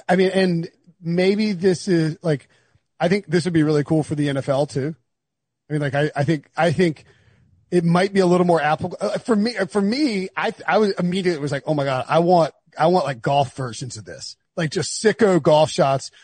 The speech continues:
like Tiger Woods's chip at the Masters where the Nike ball hangs. Like that, I mean, if you,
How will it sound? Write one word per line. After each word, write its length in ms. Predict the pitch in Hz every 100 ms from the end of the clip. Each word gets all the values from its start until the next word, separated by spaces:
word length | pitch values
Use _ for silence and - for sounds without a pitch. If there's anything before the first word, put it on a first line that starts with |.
| _
like 180 | 170 156
Tiger 280 | 180 196 196
Woods's 640 | 180 175 143 170 151 - - _ _ _
chip 320 | - 220 160
at 80 | 165
the 80 | 170
Masters 520 | 156 147 131 139 123
where 80 | 156
the 80 | 151
Nike 280 | 156 156 165
ball 180 | 143 127
hangs. 340 | 147 120 117
Like 200 | 151 - _ _ -
that, 160 | 151 175
I 40 | 175
mean, 280 | 165 147 - _ -
if 120 | 170
you, 180 | 202